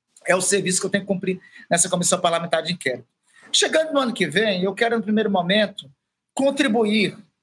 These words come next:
politicamente com a construção de uma ampla frente política pra tirar o Brasil desse atoleiro, nesse momento sanitário, político, social, econômico que está. Olhe, Diogo, Carol, Carla,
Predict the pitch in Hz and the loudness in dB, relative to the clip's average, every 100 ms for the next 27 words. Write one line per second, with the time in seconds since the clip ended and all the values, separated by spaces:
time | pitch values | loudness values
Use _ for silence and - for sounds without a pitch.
0 | _ 170 180 180 - 156 185 190 175 - | _ -4 -2 0 0 0 0 0 -4 -10
1 | 127 _ _ _ - 220 214 226 - 220 | -12 _ _ _ 0 0 2 0 0 -2
2 | - 220 220 226 226 226 214 208 - - | 0 2 2 2 2 4 2 0 -4 0
3 | 285 285 247 233 220 214 - 175 170 180 | 0 0 -2 0 -2 -2 -4 -4 -4 -4
4 | - 180 180 _ - _ - 233 226 - | -6 -8 -12 _ -20 _ -2 -2 0 0
5 | 233 233 262 247 233 190 147 208 208 202 | 2 2 2 2 0 0 -2 -2 0 0
6 | 202 202 202 180 156 123 _ - 180 185 | 0 2 2 0 -2 -8 _ -4 0 0
7 | 185 180 175 - 226 233 185 165 170 175 | 0 0 0 0 0 0 2 0 -2 -8
8 | _ _ _ - 226 185 196 196 - 185 | _ _ _ -2 0 2 0 -2 -4 -4
9 | - - 254 - 196 180 185 - _ 254 | 0 2 2 2 2 0 0 -6 _ -2
10 | - 269 220 208 185 151 - - - - | 0 0 2 2 0 -4 -10 -6 -6 -6
11 | - _ _ _ - 208 226 233 254 - | -12 _ _ _ 0 2 2 0 -8 -14
12 | _ _ _ - 180 202 233 220 - 175 | _ _ _ -4 0 2 2 0 -2 0
13 | 156 156 190 208 202 - _ 175 185 202 | 0 2 2 2 -2 -8 _ 0 0 0
14 | 214 220 214 | -2 -4 -6